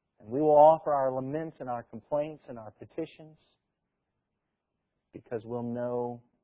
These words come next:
our God cares. When we recognize that God is, that he is the creator, that he is the source, that he is the judge, that he is the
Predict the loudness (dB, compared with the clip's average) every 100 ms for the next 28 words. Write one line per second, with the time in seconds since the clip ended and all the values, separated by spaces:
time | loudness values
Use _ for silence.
0 | _ _ _ _ _ -10 -8 -8 -10 -10
1 | -10 -14 -20 -20 _ _ _ _ _ _
2 | _ _ _ _ _ _ _ _ _ _
3 | _ _ _ _ _ _ -10 -6 -4 0
4 | 0 -2 -8 -6 -4 -4 -8 -14 -10 -6
5 | -6 -6 -8 -10 -12 -20 -12 -12 -10 -12
6 | -10 -8 -10 -14 _ _ -10 -8 -8 -12
7 | -6 -4 -4 -6 -4 -4 -4 -10 -4 0
8 | 0 -2 -14 -16 -16 -16